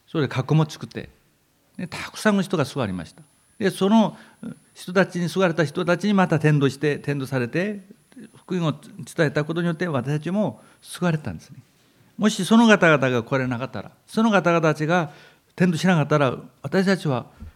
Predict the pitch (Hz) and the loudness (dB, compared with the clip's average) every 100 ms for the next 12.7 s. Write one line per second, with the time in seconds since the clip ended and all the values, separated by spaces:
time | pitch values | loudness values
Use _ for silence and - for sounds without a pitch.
0 | _ - 127 110 - 170 147 127 107 101 | _ -6 -4 -4 -2 0 0 -4 -8 -6
1 | 117 107 - 110 _ _ _ _ - 135 | -4 -4 -6 -16 _ _ _ _ -8 -6
2 | - 147 101 - _ _ _ - 143 143 | -2 -4 -4 -10 _ _ _ -10 -6 -2
3 | 139 120 120 135 131 113 117 110 - - | 0 0 0 2 0 -2 -4 -6 -8 -12
4 | 107 107 _ _ - 160 143 135 135 123 | -12 -16 _ _ -8 -2 -2 -2 -4 -6
5 | 120 98 - - - _ _ _ _ _ | -6 -6 -10 -20 -20 _ _ _ _ _
6 | _ _ - 175 190 196 - - _ _ | _ _ -4 2 4 2 -2 -18 _ _
7 | - - 196 - - _ _ _ _ _ | -12 -12 -12 -16 -20 _ _ _ _ _
8 | _ _ _ _ _ _ _ _ _ 113 | _ _ _ _ _ _ _ _ _ -8
9 | 127 160 147 147 117 104 123 135 - _ | -4 0 0 0 -2 -4 -10 -14 -20 _
10 | _ _ _ - 107 104 - _ - 151 | _ _ _ -6 -6 -6 -14 _ -12 -2
11 | 127 110 107 - _ _ _ _ _ 135 | 0 0 -4 -8 _ _ _ _ _ -10
12 | - 156 202 156 151 151 92 | -6 4 6 6 6 2 -2